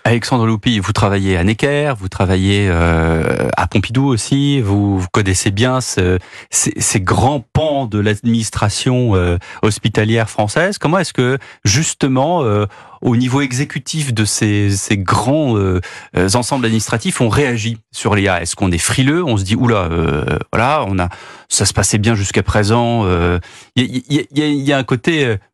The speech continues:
j'allais dire soviétique, il y a un côté, euh, très, très d'inertie quand même de, de l'étatisation française. On le voit dans les, dans les grands ensembles hospitaliers. Est-ce qu'on n'est pas frileux à ce, justement ce genre d'innovation qui peuvent renverser la table, tout simplement ?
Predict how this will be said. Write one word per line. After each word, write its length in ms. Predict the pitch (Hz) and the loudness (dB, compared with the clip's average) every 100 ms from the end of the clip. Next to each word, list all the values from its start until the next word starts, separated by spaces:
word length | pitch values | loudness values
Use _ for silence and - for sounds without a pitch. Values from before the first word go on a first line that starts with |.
| - | -4
j'allais 100 | 95 | 0
dire 120 | 98 | 0
soviétique, 480 | - 98 95 98 - | 0 0 0 -2 -2
il 40 | |
y 20 | |
a 40 | 95 | -2
un 40 | |
côté, 420 | 123 110 165 160 | 0 -2 0 2
euh, 200 | 117 98 95 - - - | 2 0 -2 -10 -14 -4
très, 300 | - 139 123 | 0 0 -2
très 400 | - 120 113 104 98 - | -2 0 2 -2 -4 0
d'inertie 800 | 107 135 147 - - - 175 - | 2 4 2 0 -4 -2 -2 0
quand 120 | 110 | 0
même 340 | 107 107 104 | 2 2 0
de, 220 | 98 95 | 0 0
de 140 | 95 101 | 2 2
l'étatisation 760 | 127 123 123 - 117 110 - 113 | 0 0 -4 -2 0 0 0 -4
française. 640 | - 107 - 165 185 123 | 0 -2 0 0 0 0
On 100 | 98 | 0
le 60 | |
voit 120 | 104 110 | 0 0
dans 100 | 92 | 2
les, 200 | 90 90 | 0 0
dans 80 | 113 | -2
les 80 | 101 | 0
grands 200 | 101 127 | 0 0
ensembles 300 | 120 127 113 | 0 0 0
hospitaliers. 600 | 104 - 98 110 156 208 - - | 0 -2 -2 0 0 -2 -6 -4
Est-ce 120 | 107 | 0
qu'on 80 | 147 | 0
n'est 80 | 147 | 0
pas 100 | 151 | -2
frileux 540 | - 95 147 151 220 - - - | -2 0 2 0 0 -4 -12 -4
à 100 | 139 | -4
ce, 220 | - 117 | -2 -4
justement 320 | 127 - 190 | -4 0 0
ce 240 | 196 139 131 | 0 0 2
genre 260 | 131 156 | 0 0
d'innovation 540 | 120 120 110 107 - 233 | 0 2 2 0 -2 -6
qui 140 | - | -6
peuvent 200 | 120 123 | -4 -2
renverser 360 | 104 110 - 131 | 0 0 0 -2
la 100 | 101 | 0
table, 240 | 110 98 - | 0 -2 -4
tout 80 | |
simplement ? 360 | 98 92 101 95 | -4 -2 -2 -6